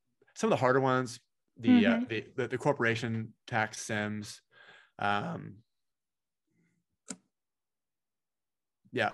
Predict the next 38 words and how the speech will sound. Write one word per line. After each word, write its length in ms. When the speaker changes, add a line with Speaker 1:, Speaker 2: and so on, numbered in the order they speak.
Speaker 1:
s-, 180
some 140
of 40
the 60
harder 160
ones, 160
like, 200
just 240
Speaker 2:
The 100
basiest 480
ones. 460
Mm-hmm. 180
Speaker 1:
Yeah, 340
yeah, 180
that's 140
what 100
I 40
would 120
do. 220
Yeah, 60
Speaker 2:
Okay. 200
Speaker 1:
I 60
think, 260
yeah, 220
I 80
think, 280
I 80
think 180
Gleim 360
did 140
a 40
better 300
job 380
of, 280
of, 380
um, 520
copying 600
the, 460